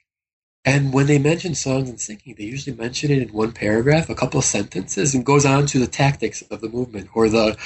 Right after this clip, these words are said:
or the philosophy of the leaders of the movement. Sometimes memoirs of, of very dramatic events where there happened to be singing.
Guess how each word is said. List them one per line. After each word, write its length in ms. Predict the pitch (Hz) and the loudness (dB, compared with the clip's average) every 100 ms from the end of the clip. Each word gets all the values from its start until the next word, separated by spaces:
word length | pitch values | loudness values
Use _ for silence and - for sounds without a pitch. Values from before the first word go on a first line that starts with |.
| - - | -12 -4
or 120 | 123 | 2
the 80 | 123 | 2
philosophy 640 | 110 127 127 - 127 131 | 2 4 4 4 0 0
of 100 | 123 | 0
the 80 | 113 | 2
leaders 380 | 117 135 127 107 | 2 2 2 0
of 120 | 104 | -4
the 80 | 104 | -8
movement. 480 | 101 101 - 101 _ _ _ _ | -12 -12 -14 -20 _ _ _ _
Sometimes 600 | - 143 160 143 123 - _ _ _ _ _ - 120 | -2 2 4 2 0 -6 _ _ _ _ _ -16 -4
memoirs 760 | 120 123 123 131 135 131 120 | 0 2 4 4 4 2 2
of, 300 | 120 107 - - | -2 -2 -8 -2
of 200 | 120 110 | 0 4
very 200 | 123 113 | 4 4
dramatic 580 | 117 123 139 151 127 | 2 2 2 2 0
events 420 | 107 104 104 104 113 | -4 -8 -8 -8 -8
where 120 | 107 | -4
there 100 | 104 | -2
happened 300 | 120 123 107 | -4 -6 -12
to 60 | |
be 100 | 107 | -12
singing. 480 | 101 - 160 113 98 | -8 -8 -10 -14 -16